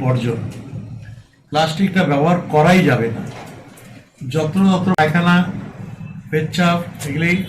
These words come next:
করা যাবে না, এগুলো আমার জোর দেওয়া হয়েছে। এবং থার্মোকলও ব্যবহার করা যাবে না। পাশাপাশি আমাদের যে শহরের যে রাস্তাগুলো রয়েছে,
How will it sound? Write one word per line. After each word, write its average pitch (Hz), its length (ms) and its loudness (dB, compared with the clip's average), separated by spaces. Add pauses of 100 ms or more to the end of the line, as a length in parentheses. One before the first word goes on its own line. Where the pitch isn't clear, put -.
করা 147 180 0
যাবে 135 340 2
না, 107 140 -4 (1000)
এগুলো 151 160 -2
আমার 165 180 0
জোর 170 240 4
দেওয়া 147 180 4
হয়েছে। 113 360 0 (680)
এবং 165 320 0 (320)
থার্মোকলও 170 520 2
ব্যবহার 151 320 4
করা 156 260 2
যাবে 135 300 6
না। - 120 2 (1000)
পাশাপাশি 175 600 2 (580)
আমাদের 160 460 0
যে 165 120 2
শহরের 156 500 0
যে 156 160 4
রাস্তাগুলো 135 600 0
রয়েছে, 120 360 -4